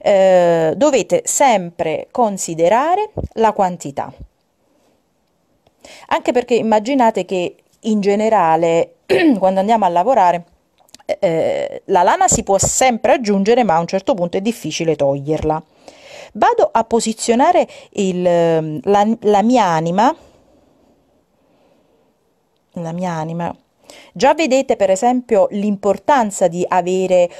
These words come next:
un'anima di ferro, perché in, ehm, petali estremamente complessi, ehm, magari dove ci sono delle pieghe, ci sono delle parti che rientrano,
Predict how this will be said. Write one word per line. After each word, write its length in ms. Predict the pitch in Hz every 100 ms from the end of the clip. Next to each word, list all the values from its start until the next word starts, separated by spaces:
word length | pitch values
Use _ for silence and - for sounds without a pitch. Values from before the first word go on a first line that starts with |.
| -
un'anima 580 | - 185 180 170 175 175
di 100 | 165
ferro, 460 | 165 175 160 156 160
perché 480 | 175 180 202 175 165
in, 380 | 196 175 170 170
ehm, 520 | 170 165 165 165 165
petali 640 | - 277 320 302 240 220 -
estremamente 800 | - 196 - 196 185 190 269 254
complessi, 960 | 190 196 202 175 165 156 - - 202 233 - - - -
ehm, 1700 | 185 170 165 160 160 156 156 156 151 151 151 147 139 131 127 - 214 -
magari 420 | 190 180 185 208
dove 160 | 196 190
ci 140 | 190
sono 200 | 185 196
delle 280 | 185 180 180
pieghe, 600 | 180 180 180 165 170 170 170 -
ci 140 | - 185
sono 180 | 202 185
delle 220 | 180 180
parti 340 | 180 180 -
che 160 | 180 185
rientrano, 880 | 180 180 175 165 160 190 202 269